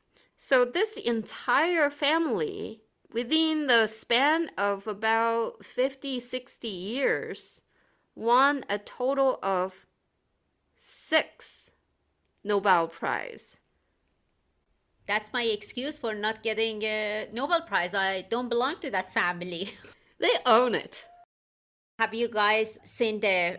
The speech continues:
Speaker 2: uh, the recent radioactive, uh, film? It's about their life, and I think it's a very well done m-, m-, movie, and it's so impressive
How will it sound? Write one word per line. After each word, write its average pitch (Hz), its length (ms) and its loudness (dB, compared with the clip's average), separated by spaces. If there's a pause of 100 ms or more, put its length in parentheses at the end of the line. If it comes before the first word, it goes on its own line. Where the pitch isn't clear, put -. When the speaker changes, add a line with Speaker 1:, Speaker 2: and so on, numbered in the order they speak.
(120)
Speaker 2:
uh, 185 180 -6
the 190 320 -4
recent 220 680 -2
radioactive, 202 1040 2
uh, 170 240 -2
film? 180 600 -2 (300)
It's - 280 -6
about 185 640 0
their 190 180 0
life, 165 580 0
and 196 160 2
I 190 100 0
think 233 280 -10
it's - 160 -10
a 175 40 -8
very 175 400 -4
well 180 200 -4
done 170 320 -4 (100)
m-, 170 380 -12
m-, 170 320 -14
movie, 175 500 -4 (380)
and 196 220 0
it's - 280 -6
so 226 460 2
impressive 208 960 -4